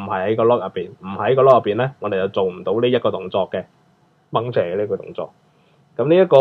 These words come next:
負一次方呢，只不過係話畀你聽，係等於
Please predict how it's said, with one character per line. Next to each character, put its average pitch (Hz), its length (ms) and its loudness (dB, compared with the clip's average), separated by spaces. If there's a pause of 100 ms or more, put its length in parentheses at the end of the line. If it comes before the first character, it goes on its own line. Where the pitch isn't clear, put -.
負 127 240 -6
一 151 120 6
次 127 220 -8
方 147 200 4
呢， 160 160 4 (720)
只 117 200 -6
不 156 120 6
過 123 240 4
係 113 140 4
話 104 200 4
畀 113 200 4
你 120 80 2
聽， 131 260 4
係 110 160 -6
等 98 180 -4
於 131 300 6